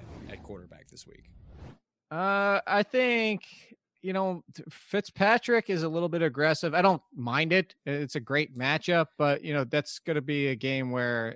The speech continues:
Speaker 2: I,
Speaker 1: Listen,
Speaker 2: I, like
Speaker 1: man, they, they can't settle for eight field goals again. You turn two of those in,
Speaker 2: That's,
Speaker 1: into
Speaker 2: well, no.
Speaker 1: touchdowns, and he, he scores thirty points.
Speaker 2: No, so where I'm going is something we talked about sneaky-wise for playoff defenses is the Giants' defense. They do,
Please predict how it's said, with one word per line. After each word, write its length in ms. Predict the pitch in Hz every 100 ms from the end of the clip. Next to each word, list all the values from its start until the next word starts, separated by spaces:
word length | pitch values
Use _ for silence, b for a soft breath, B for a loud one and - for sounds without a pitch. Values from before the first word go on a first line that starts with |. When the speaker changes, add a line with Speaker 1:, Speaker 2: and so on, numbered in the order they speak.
| -
Speaker 2:
I, 100 | 123
Speaker 1:
Listen, 240 | 202 165 131
Speaker 2:
I, 20 |
like 80 | 123
Speaker 1:
man, 120 | 135 - 156
they, 140 | 196
they 160 | 185 214
can't 380 | 214 233 233 226 -
settle 320 | - 170 160
for 160 | - 143
eight 220 | 127 127
field 320 | - 117 113
goals 240 | 104 107 101
again. 280 | 101 101 104
You 100 | 135
turn 240 | 180 175 -
two 380 | - 190 208
of 180 | 190 135
those 560 | 110 95 78 78 82 123
in, 40 |
Speaker 2:
That's, 420 | 135 143 160 160 170
Speaker 1:
into 300 | 170 160 139 160
Speaker 2:
well, 120 | 151
no. 140 | 143
Speaker 1:
touchdowns, 340 | 139 113 117 147
and 140 | 156
he, 140 | 156
he 280 | 147 190 160
scores 240 | 151 170 156
thirty 260 | 175 160
points. 500 | 170 160 - - - _ _ _ _ _ _ _ -
Speaker 2:
No, 160 | 160
so 240 | 151 165 156
where 180 | 151 170
I'm 160 | 160
going 260 | 151 170 165
is 80 | 147
something 240 | 202 208
we 100 | 156
talked 320 | 135 147 147 131
about 260 | 135 127
sneaky-wise 720 | - 156 151 151 123 120 117
for 140 | - 123
playoff 400 | - 139 120 104
defenses 580 | 131 131 117 110 117 110
is 120 | 107
the 100 | 110
Giants' 380 | 123 127 113 -
defense. 480 | 131 123 113 113
They 160 | - 160
do, 480 | 151 233 208 175